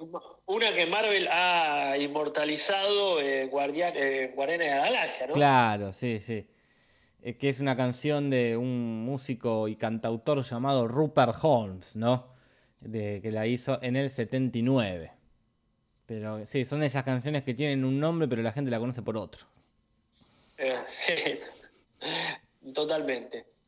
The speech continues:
Speaker 1: Como, no sé, "Estoy saliendo con un chabón".
Speaker 2: Claro, andá a saber cómo se llama.
Speaker 1: Que es,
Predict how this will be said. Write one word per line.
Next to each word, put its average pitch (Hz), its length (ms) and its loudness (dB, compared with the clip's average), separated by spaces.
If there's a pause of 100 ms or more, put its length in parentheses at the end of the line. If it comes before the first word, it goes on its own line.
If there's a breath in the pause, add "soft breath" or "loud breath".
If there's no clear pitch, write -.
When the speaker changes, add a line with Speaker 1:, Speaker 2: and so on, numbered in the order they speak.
(200)
Speaker 1:
Como, 139 760 0
no 135 80 -2
sé, 131 300 -2
"Estoy 151 240 -2
saliendo 151 360 0
con 143 120 -2
un 147 100 -4
chabón". 131 420 -2 (240)
Speaker 2:
Claro, 110 380 0
andá 113 160 -4
a 117 40 -8
saber 107 260 -4
cómo 107 200 -4
se 117 140 -4
llama. 98 280 -4
Speaker 1:
Que 139 100 -8
es, - 200 -8